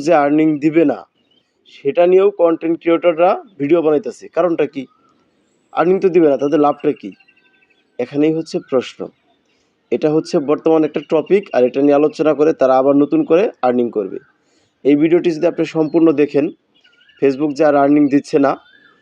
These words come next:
তো সেই বিষয়টা আপনার ক্লিয়ার হয়ে যাবে। এর জন্য বলবো ভিডিওটি দেখেন। আর Facebook add on reels এবং Instamart থেকে আর্নিংটা বন্ধ করে কী সিস্টেমে আপনাকে ইনকাম করার সুযোগ দিবে, সেই বিষয়টা আমি এখানে ক্লিয়ার করব।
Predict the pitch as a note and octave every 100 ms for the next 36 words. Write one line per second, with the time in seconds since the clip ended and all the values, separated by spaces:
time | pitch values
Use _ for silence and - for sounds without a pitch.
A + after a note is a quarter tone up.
0 | _ - C3 D3 C#3+ D3 D3+ - F3+ -
1 | D3+ D3 B2+ A#2+ G#2+ F#2 G#2 A2+ D3 D3
2 | C#3 D3 F3 D3+ C3+ B2+ C3+ C#3 D#3 G3+
3 | - _ _ _ _ A2+ G#2+ C#3+ C#3+ C3+
4 | F3 E3+ _ _ - C#3 D3 D#3 D3 E3
5 | C3+ - A#2+ C#3 D3 C#3+ D3+ D3 C#3+ E3+
6 | D3 F3+ F#3+ _ _ _ - B2+ D3 D#3+
7 | D#3+ D3 F3 E3+ D#3 B2 - E3+ - E3
8 | - E3 D3 E3 F3+ G#3 - _ _ _
9 | D3 D3 D3+ C#3+ C#3+ - D3 D3+ D3+ F#3
10 | - _ _ _ - C#3 C#3+ D3+ D3 D3
11 | C#3 F#3 - - C#3+ C3+ - G#2+